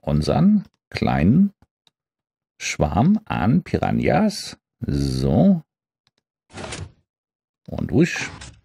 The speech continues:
Und das Ganze sieht dann von hier viel besser aus, oder?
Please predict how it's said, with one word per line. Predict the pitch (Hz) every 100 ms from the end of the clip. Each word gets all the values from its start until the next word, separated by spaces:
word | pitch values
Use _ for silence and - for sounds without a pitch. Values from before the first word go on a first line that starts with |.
| _ _ _ _ _ _ _ _ _ _ _ _ _ _ _
Und | 85 80 90 - - -
das | - -
Ganze | - 78 78 - 180 156
sieht | 95 123
dann | - 165 175
von | - 92
hier | 82 82 151 190 165 - _ _ _ _ _ _ _ _ _ _ _
viel | - 117
besser | 80 - - 50
aus, | -
oder? | - 196 214